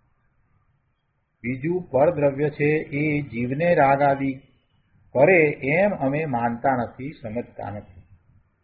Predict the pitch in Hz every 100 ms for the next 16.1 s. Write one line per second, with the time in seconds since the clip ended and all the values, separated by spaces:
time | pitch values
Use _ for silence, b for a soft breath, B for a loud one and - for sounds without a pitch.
0 | _ _ _ _ _ _ _ _ _ _
1 | _ - 123 117 123 170 175 - 165 139
2 | 135 143 143 143 156 143 156 151 143 151
3 | 147 143 139 139 139 147 147 147 - 127
4 | 135 147 156 143 139 131 135 135 123 123
5 | 123 - _ _ _ _ _ _ _ _
6 | _ _ _ _ _ _ _ _ _ _
7 | _ _ _ _ _ _ _ _ _ _
8 | _ _ _ _ _ _ _ - 117 143
9 | 143 131 120 127 123 147 135 123 127 139
10 | 131 127 139 139 117 117 135 147 135 -
11 | 131 143 143 139 117 113 107 - 143 131
12 | 117 139 123 110 113 110 180 175 135 123
13 | - 143 139 151 160 156 143 147 156 156
14 | 156 143 143 147 143 156 151 156 160 151
15 | 143 151 - 180 196 160 131 110 107 98
16 | 98